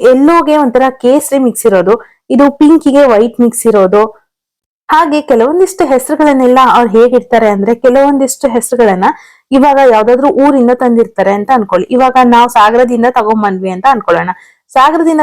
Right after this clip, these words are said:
ತಂದ್ರೆ ಅದಕ್ಕೆ ಸಾಗರ ಡೇರೆ ಅಂತ ಹೆಸರಿಡೋದು. ಈ ರೀತಿಯಾಗಿ ಒಂದೊಂದಕ್ಕೂ ಒಂದೊಂದು ರೀತಿಯಾದಂತ ಹೆಸರನ್ನ ಇಟ್ಟಿದ್ದಾರೆ. ಈ ಹೂವನ್ ನೋಡಿ ಎಷ್ಟ್ ಚೆನ್ನಾಗಿದೆ, ಒಂಥರ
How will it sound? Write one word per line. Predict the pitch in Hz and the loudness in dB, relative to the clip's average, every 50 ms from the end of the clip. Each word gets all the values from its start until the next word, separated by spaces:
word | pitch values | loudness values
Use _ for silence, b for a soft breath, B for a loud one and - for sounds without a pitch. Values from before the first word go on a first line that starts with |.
| 294 294 269 | -2 -2 -4
ತಂದ್ರೆ | 240 240 - 294 | -6 -4 -2 -2
ಅದಕ್ಕೆ | - - 220 220 220 - - - | -4 -2 -4 -4 -6 -6 -4 -2
ಸಾಗರ | 226 214 214 214 214 | 0 0 2 0 -2
ಡೇರೆ | 208 190 190 185 185 190 190 180 | 0 0 -2 0 0 -2 -2 -4
ಅಂತ | 180 - 262 | -4 -4 -4
ಹೆಸರಿಡೋದು. | 262 233 233 - 185 180 170 165 165 160 - - _ _ _ _ _ _ _ _ _ _ _ _ | -4 -4 -6 -6 -6 -6 -4 -4 -6 -6 -8 -8 _ _ _ _ _ _ _ _ _ _ _ _
ಈ | 269 311 349 | 2 4 4
ರೀತಿಯಾಗಿ | 359 339 339 339 320 311 277 254 233 220 220 208 233 269 | 4 4 2 2 2 2 2 4 2 2 0 -2 -2 -2
ಒಂದೊಂದಕ್ಕೂ | 269 214 254 254 277 311 339 339 330 330 330 330 - - 330 320 320 285 | 0 0 0 0 0 0 0 0 0 0 -2 -4 -4 -2 0 2 2 2
ಒಂದೊಂದು | 262 262 269 277 269 269 | 2 0 0 0 0 -2
ರೀತಿಯಾದಂತ | 262 233 240 254 262 254 247 240 226 226 247 254 233 | -4 -4 -2 0 2 2 4 2 2 2 0 0 0
ಹೆಸರನ್ನ | 240 233 - 226 233 247 247 | -2 -4 -2 0 0 2 2
ಇಟ್ಟಿದ್ದಾರೆ. | 226 - 202 196 196 202 - - - 254 | 2 0 0 0 0 0 0 0 0 0
ಈ | 254 285 | 2 2
ಹೂವನ್ | 302 285 277 262 254 240 | 2 2 2 2 4 2
ನೋಡಿ | 226 202 196 214 | 2 2 2 0
ಎಷ್ಟ್ | 208 208 - - | 0 -2 -4 -4
ಚೆನ್ನಾಗಿದೆ, | - 220 214 226 233 233 202 185 202 233 B B B B B _ | -4 -2 0 2 2 2 2 0 0 -2 B B B B B _
ಒಂಥರ | 233 247 240 302 302 | -2 0 2 2 2